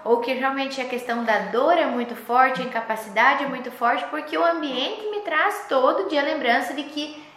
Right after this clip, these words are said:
"Esse teu problema não acabou, esse teu problema não acabou. Olha só pra esse problema, você tá sendo incapaz, você não tá conseguindo realizar algo que seja bom pra que eles parem, ou você é responsável e, e tá sendo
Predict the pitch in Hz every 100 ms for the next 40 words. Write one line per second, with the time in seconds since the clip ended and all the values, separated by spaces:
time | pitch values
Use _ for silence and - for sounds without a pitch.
0 | - 233 240 226 226 214 208 208 214 262
1 | 269 277 - - - - - 208 202 202
2 | 202 196 190 196 262 254 240 240 - -
3 | - 190 214 254 - 247 247 254 - 277
4 | 269 262 247 196 202 214 214 208 208 208
5 | 214 240 247 254 247 202 208 202 196 -
6 | 220 208 214 220 226 220 226 233 240 233
7 | 233 254 - - - 220 226 220 - -
8 | 220 226 226 202 240 233 262 320 359 370
9 | 359 302 294 302 285 277 277 - 277 277
10 | 269 269 262 247 254 262 254 262 247 247
11 | 247 254 247 240 247 240 233 240 240 233
12 | - - - 214 233 - 233 254 247